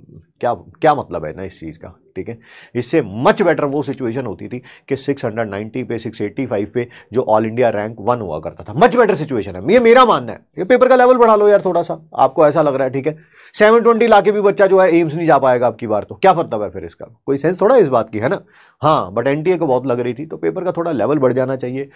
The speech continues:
वो सभी के लिए अच्छा रहेगा, ठीक है? बच्चा भी जब एग्जाम दे के आता है,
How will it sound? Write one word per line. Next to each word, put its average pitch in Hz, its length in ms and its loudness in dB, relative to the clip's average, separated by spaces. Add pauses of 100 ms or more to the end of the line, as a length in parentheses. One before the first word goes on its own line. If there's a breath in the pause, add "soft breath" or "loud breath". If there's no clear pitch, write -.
(240 soft breath)
वो 107 60 -8
सभी 131 300 -2
के 170 80 -2
लिए 165 120 0
अच्छा 156 260 -4
रहेगा, 143 380 -6 (240 soft breath)
ठीक 117 120 -8
है? 139 120 -6 (160 soft breath)
बच्चा 156 340 0
भी 180 120 -2
जब 185 220 2
एग्जाम 147 400 2
दे 170 100 2
के 170 140 0
आता 151 240 2
है, 139 120 -6